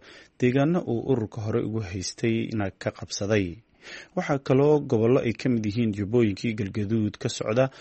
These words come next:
abaabul dagaal oo ka dhan ah maleeshiyada Al-Shabaab. Qaar ka mid ah shacabka Muqdisho ayaa soo dhoweeyey howlgallada ka socda oo ay u arkaan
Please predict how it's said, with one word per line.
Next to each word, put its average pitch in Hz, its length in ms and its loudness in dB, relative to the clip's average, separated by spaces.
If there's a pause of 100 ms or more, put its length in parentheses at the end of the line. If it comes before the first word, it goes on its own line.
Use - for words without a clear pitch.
(180)
abaabul 120 520 2
dagaal 104 520 -2
oo 98 220 -2
ka - 180 -4
dhan 107 220 -2
ah 117 160 -2
maleeshiyada 104 600 0
Al-Shabaab. 98 500 -2 (600)
Qaar 98 200 -2
ka 104 120 -4
mid 104 140 0
ah 104 60 2
shacabka - 420 -6
Muqdisho 104 400 -4
ayaa 120 200 0
soo 131 200 0
dhoweeyey 135 420 4 (320)
howlgallada 151 540 0
ka - 100 -6
socda 120 340 -2
oo 123 80 4
ay 117 80 2
u 113 140 0
arkaan 113 420 -2